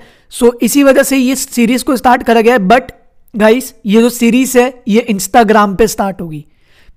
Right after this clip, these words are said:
यस, no Telegram, no YouTube। YouTube पे जो मैं स्टॉक्स डालता हूँ पांच, वो तो मैं डालूंगा ही, but Instagram पे हम ये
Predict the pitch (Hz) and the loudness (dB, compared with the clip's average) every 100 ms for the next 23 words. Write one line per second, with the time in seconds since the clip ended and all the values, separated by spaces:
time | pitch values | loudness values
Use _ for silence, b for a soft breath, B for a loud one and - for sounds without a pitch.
0 | - 202 208 185 - _ b b b - | -2 2 2 2 -6 _ b b b 0
1 | 208 240 254 247 247 254 262 285 - - | 2 4 4 2 2 2 2 -2 -12 -6
2 | 208 208 240 240 240 240 262 - 202 214 | 0 4 4 4 2 0 -2 -2 0 2
3 | 240 214 233 240 240 - 233 233 254 247 | 0 0 0 2 -2 0 0 2 0 0
4 | 233 254 247 226 240 233 214 220 214 202 | 0 -2 0 -2 0 -2 0 0 4 2
5 | 214 247 226 285 B B B 180 269 - | 2 2 0 -2 B B B 0 0 0
6 | - - 226 - - 277 262 262 262 247 | -8 -6 -6 -2 0 2 2 -2 -2 -4
7 | 262 | -2